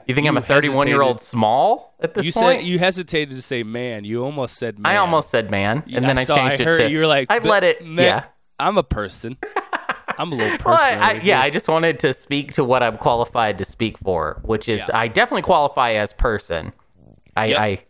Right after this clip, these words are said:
Speaker 1: I agree
Speaker 2: No
Speaker 1: with
Speaker 2: one
Speaker 1: that.
Speaker 2: is doubting that.
Speaker 1: Yeah.
Speaker 2: I'll tell you that. Whenever that someone sees Hunter, they go, "That's a fucking person
Speaker 1: That's a
Speaker 2: right there."
Speaker 1: person, okay?
Speaker 2: You
Speaker 1: That's,
Speaker 2: know?
Speaker 1: you know, what, a man? Uh, I
Speaker 2: Question.
Speaker 1: don't know.
Speaker 2: There's
Speaker 1: I
Speaker 2: some
Speaker 1: don't know.
Speaker 2: questions.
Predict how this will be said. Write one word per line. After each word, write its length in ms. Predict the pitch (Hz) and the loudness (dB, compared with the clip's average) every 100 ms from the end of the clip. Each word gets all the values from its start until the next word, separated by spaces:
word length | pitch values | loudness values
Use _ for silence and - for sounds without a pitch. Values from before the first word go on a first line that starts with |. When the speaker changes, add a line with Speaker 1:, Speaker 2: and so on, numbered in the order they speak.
| _ | _
Speaker 1:
I 80 | 110 | -6
agree 200 | 104 101 | -2 0
Speaker 2:
No 60 | 190 | 0
Speaker 1:
with 100 | 202 | 0
Speaker 2:
one 100 | 214 | 0
Speaker 1:
that. 60 | 180 | -2
Speaker 2:
is 140 | 131 | -6
doubting 560 | - 139 139 139 127 117 | -6 0 0 -2 -8 -8
that. 460 | 104 92 - - - | -8 -8 -12 -12 -4
Speaker 1:
Yeah. 120 | 113 | -2
Speaker 2:
I'll 60 | 120 | -2
tell 240 | - 131 | -4 -4
you 60 | 120 | -4
that. 180 | 101 | -6
Whenever 280 | 110 139 185 | -6 -4 -4
that 160 | 190 190 | -6 -8
someone 240 | 185 160 | -8 -10
sees 280 | 139 165 151 | -12 -16 -10
Hunter, 300 | 143 139 151 | -10 -6 -6
they 100 | 131 | -6
go, 260 | 110 98 98 _ _ _ _ | -8 -12 -14 _ _ _ _
"That's 180 | - 160 | -18 -18
a 40 | 233 | -12
fucking 360 | 226 - 117 | -10 -8 -12
person 240 | - 95 - | -12 -14 0
Speaker 1:
That's 120 | 151 190 | 0 2
a 40 | |
Speaker 2:
right 60 | - | 0
there." 160 | 247 | 0
Speaker 1:
person, 220 | 110 80 - 117 | 0 -8 -10 -4
okay? 360 | 120 151 202 - - _ _ | -2 0 -2 -6 -20 _ _
Speaker 2:
You 80 | - | -2
Speaker 1:
That's, 100 | 131 135 | 0 0
Speaker 2:
know? 60 | 180 - | -6 -4
Speaker 1:
you 140 | 165 | 0
know, 300 | 120 131 226 _ _ _ _ - | 2 0 -4 _ _ _ _ -8
what, 120 | - 135 | -6 -2
a 40 | |
man? 560 | 131 127 147 208 349 381 | 0 2 2 0 0 0
Uh, 80 | 214 | 0
I 640 | 320 415 415 427 427 392 - | 2 2 2 2 0 -2 -4
Speaker 2:
Question. 360 | - - 254 403 | 2 4 4 2
Speaker 1:
don't 40 | |
know. 280 | 330 311 370 | 2 2 0
Speaker 2:
There's 180 | 143 156 | -4 0
Speaker 1:
I 40 | - | 0
Speaker 2:
some 80 | - | 2
Speaker 1:
don't 80 | |
know. 120 | 269 - | 4 4
Speaker 2:
questions. 520 | 392 - 92 - | 0 -6 -12 -18